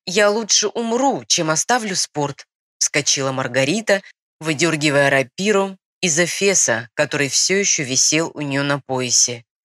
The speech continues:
Я чувствую себя собой только с рапирой в руках.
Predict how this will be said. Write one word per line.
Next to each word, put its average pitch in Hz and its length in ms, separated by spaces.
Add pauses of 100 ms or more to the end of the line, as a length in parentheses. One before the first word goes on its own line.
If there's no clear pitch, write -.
(260)
Я 196 200
чувствую 214 460
себя 170 300
собой 180 640 (240)
только 208 300
с - 120
рапирой 214 500
в 185 100
руках. 208 560